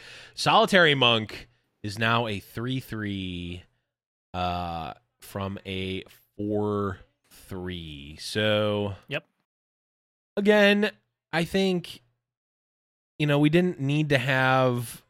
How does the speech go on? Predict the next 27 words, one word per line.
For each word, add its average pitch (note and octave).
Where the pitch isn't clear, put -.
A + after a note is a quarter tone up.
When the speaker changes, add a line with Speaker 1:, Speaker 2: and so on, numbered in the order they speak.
Speaker 1:
<laughs> -
Solitary B2
Monk A#2
randomly G#2+
be A2
the G#2+
best, G2
like, G2
card G#2
in A2+
the, C3
like, A#2+
w-, B2+
like, B2+
when D#3
you E3
think A3+
about D#3
it, C3
I C#3+
was F3
thinking C4
about F#3
this C3+
the C3
other A#2+
day, F#2+